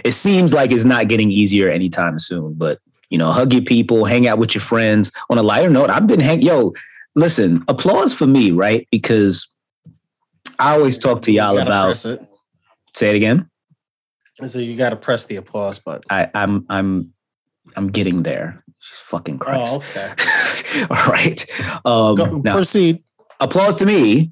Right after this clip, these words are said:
Speaker 1: God damn it. Since you want me to do it at the same time.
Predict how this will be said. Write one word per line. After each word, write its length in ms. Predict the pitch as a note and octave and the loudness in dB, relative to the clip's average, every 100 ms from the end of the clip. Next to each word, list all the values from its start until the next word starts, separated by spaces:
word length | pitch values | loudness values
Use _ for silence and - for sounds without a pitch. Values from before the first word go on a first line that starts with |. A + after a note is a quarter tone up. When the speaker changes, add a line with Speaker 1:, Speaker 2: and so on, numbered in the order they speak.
| - _ _ _ _ - - | -6 _ _ _ _ -18 -10
Speaker 1:
God 220 | - E3 | -8 -4
damn 200 | E3 - | -4 -4
it. 120 | - - - - | -6 -8 -14 -8
Since 180 | G#2 | -2
you 60 | G#2 | 0
want 160 | G#2+ F#2+ | 2 0
me 60 | |
to 40 | F2+ | 0
do 120 | G2 | -2
it 60 | F2+ | -2
at 60 | |
the 60 | E2 | -4
same 200 | F2 F2 | -8 -8
time. 240 | G2 G2+ | -8 -10